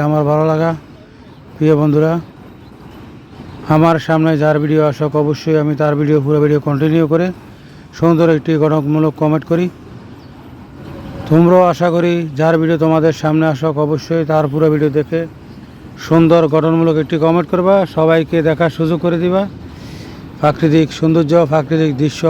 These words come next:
অবশ্যই কেমন লাগলো আমাকে কমেন্টে জানিয়ে দিবা, সবাইকে দেখার সুযোগ করে দিবা, তোমাদের জন্য এই ভিডিও। প্রিয় বন্ধুরা, সুন্দর মুহূর্ত, সুন্দর ভিডিও, সুন্দর জিনিস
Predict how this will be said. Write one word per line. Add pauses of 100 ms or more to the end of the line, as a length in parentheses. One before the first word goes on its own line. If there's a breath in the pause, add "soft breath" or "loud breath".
অবশ্যই
কেমন
লাগলো (880 loud breath)
আমাকে (120)
কমেন্টে
জানিয়ে
দিবা, (200)
সবাইকে (200)
দেখার (120)
সুযোগ
করে
দিবা, (140)
তোমাদের (100)
জন্য (100)
এই
ভিডিও। (1000 loud breath)
প্রিয়
বন্ধুরা, (1400)
সুন্দর (100)
মুহূর্ত, (200)
সুন্দর (100)
ভিডিও, (160)
সুন্দর (120)
জিনিস